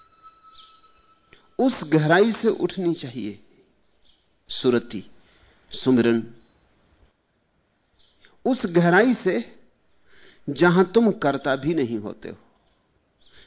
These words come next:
जहां तुम साक्षी मात्र होते हो। ऐसा नहीं कि तुम राम का स्मरण करते हो,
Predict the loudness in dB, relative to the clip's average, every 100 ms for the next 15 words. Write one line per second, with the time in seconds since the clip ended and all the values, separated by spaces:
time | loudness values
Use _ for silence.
0 | -12 -4 -2 -2 0 -2 -2 -8 -6 -6
1 | -4 -2 -4 -8 -14 -14 -14 -18 _ _
2 | -20 _ _ _ _ _ -20 -20 -20 -12
3 | -2 0 2 4 6 4 4 -2 0 4
4 | 4 4 2 0 0 -2 -2 -2 -2 -4
5 | -6 -8 -6 -4